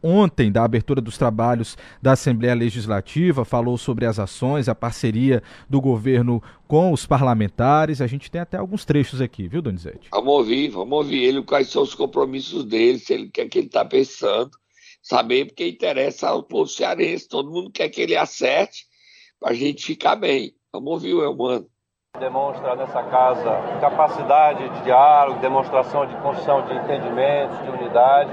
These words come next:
Speaker 3: O que eu considero muito importante, a fala do presidente sobre tolerância,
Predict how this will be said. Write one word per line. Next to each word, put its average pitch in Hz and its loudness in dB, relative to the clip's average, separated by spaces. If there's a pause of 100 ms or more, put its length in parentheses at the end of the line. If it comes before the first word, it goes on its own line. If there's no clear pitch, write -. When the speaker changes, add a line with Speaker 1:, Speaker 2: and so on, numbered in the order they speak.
Speaker 3:
O - -4
que 170 0
eu 160 4
considero 165 0
muito 160 -2
importante, 156 2
a 127 6
fala 143 4
do 135 -2
presidente 135 0
sobre - -2
tolerância, 147 4